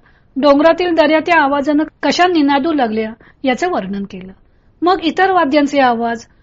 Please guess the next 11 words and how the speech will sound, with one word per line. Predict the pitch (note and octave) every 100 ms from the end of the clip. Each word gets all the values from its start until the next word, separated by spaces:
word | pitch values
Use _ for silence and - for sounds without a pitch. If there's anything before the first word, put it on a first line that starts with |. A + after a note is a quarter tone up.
| _ -
योद्ध्यांच्या | C#4 C4 C4+ D#4 F4
युद्धासाठी | D#4+ C4+ A3 D#4 D#4+ D#4 E4
केल्या | D#4 C4+ C4+
जाणाऱ्या | C4+ C4+ C#4+
गर्जना, | C4+ B3 A3 C4+ A#3+ G#3+ A3 _ _ _
त्यांचे | D4+ C#4 C#4 D#4+ D#4+ - _ C#4+
दंड | C4 D4 E4
ठोकून | F#4+ D#4 E4 F4
युद्धासाठी | D#4 A#3 C4 D4 D4+ E4
उभे | E4 C#4+ D#4+
राहणे, | C4 A3+ G#3